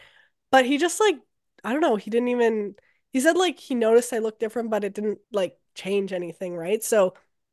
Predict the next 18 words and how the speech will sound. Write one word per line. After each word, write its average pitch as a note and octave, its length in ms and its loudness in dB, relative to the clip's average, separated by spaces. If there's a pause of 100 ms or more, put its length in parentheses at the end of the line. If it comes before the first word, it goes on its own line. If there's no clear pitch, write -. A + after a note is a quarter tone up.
like A3+ 240 0
you A3 60 -6
said, G#3 280 -4
if F#3+ 100 -6
someone A3+ 440 0 (200)
is F#3 240 -2
really G#3 240 4
that G#3 460 2
passionate A#3 500 0
about G3+ 280 -2
how A3 260 0
your G#3+ 260 0
face G#3 340 -4
looks A3+ 320 -4
and G3 140 -4
that F#3 160 -4
they F3 180 -6 (100)
absolutely A3+ 640 0